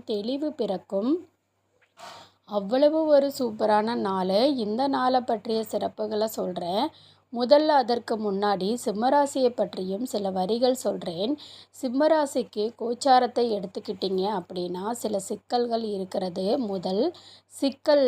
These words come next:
முதல் சிக்கல் வந்து நீங்க கொடுத்த பணம் சம்மந்தமான பிரச்சனைகள், கடன் சுமைகள் அதிகமா தலைக்கு மேல இருக்கும். நீங்க வாங்கிய இடத்துல வில்லங்கங்கிறதும், திருமணம் செய்த வாழ்க்கையில கோளாறு இருக்கும். உங்க வாழ்க்கையில அடுத்து வந்து பார்த்தீங்கன்னா,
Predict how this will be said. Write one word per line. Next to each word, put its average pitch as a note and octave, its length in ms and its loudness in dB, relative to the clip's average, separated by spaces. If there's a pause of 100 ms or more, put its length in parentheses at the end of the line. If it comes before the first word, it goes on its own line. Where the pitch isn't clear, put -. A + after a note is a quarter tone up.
(120)
முதல் A3+ 340 2
சிக்கல் A#3 380 -4
வந்து G3 280 -2
நீங்க A#3 220 -2
கொடுத்த G3+ 380 -2
பணம் A3 300 -2
சம்மந்தமான A3 640 -2
பிரச்சனைகள், F#3+ 640 -2
கடன் G3+ 380 -2
சுமைகள் G3+ 500 -2
அதிகமா G3+ 520 0
தலைக்கு G3 440 -4
மேல A3 280 -6
இருக்கும். F#3+ 500 -8 (520)
நீங்க B3+ 280 0
வாங்கிய A3+ 460 0
இடத்துல G3+ 580 -2
வில்லங்கங்கிறதும், G3 1300 -2
திருமணம் B3 520 -6
செய்த G3+ 360 -6
வாழ்க்கையில G3 680 -4
கோளாறு G#3+ 580 -2
இருக்கும். F#3 440 -8 (560)
உங்க A3 260 0
வாழ்க்கையில A#3 560 2 (140)
அடுத்து G3 480 -4
வந்து G#3+ 300 -2
பார்த்தீங்கன்னா, F3 640 -6